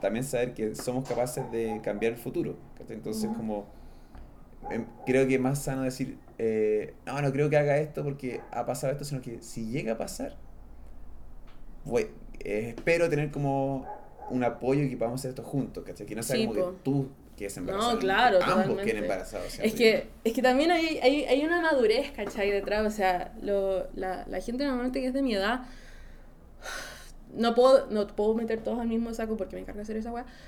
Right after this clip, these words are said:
Speaker 2: pero es como, no, ¿cachai? Como que de-, desde, hasta yo me he puesto como en la parada, así como, "Weón, si tengo un hijo y esta persona me quiere apañar", lo más probable es que, es que esto, esto puede ser, sonar súper, súper egoísta,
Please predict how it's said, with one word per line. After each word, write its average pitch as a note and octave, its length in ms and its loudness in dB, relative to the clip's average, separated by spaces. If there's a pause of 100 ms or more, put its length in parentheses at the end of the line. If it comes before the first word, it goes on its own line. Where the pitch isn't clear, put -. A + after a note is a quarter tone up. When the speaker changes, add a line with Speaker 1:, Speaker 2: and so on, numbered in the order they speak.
(140)
Speaker 2:
pero G3+ 300 4
es A3+ 120 0
como, D4+ 240 2 (600)
no, A3+ 340 0
¿cachai? F#3+ 400 -2
Como F#3 240 -6
que F3+ 160 -2
de-, E3+ 160 2
desde, A3+ 320 4
hasta G#3+ 200 0
yo A3+ 180 6
me D#4 80 2
he D4 40 -4
puesto D4+ 260 -2
como D4 140 0
en C#4 80 2
la C4+ 100 2
parada, A3+ 240 2
así B3+ 200 -4
como, B3+ 200 -4
"Weón, G#3 260 0
si A3+ 140 -6
tengo A3+ 240 -2
un A3 80 2
hijo A3 180 -2
y A3 80 -2
esta A3 160 -4
persona A3 260 -4
me A#3 60 -4
quiere A3 180 0
apañar", A3 300 -2 (340)
lo G3 80 -2
más A#3+ 120 0
probable D4+ 440 2
es - 140 -12
que, - 300 0
es - 100 -12
que - 100 -6
esto, G3 320 -6
esto G3+ 180 -4
puede F#3+ 120 -4
ser, - 140 -10
sonar - 260 -8
súper, C4+ 600 2
súper C#4 320 -4
egoísta, A3 420 -6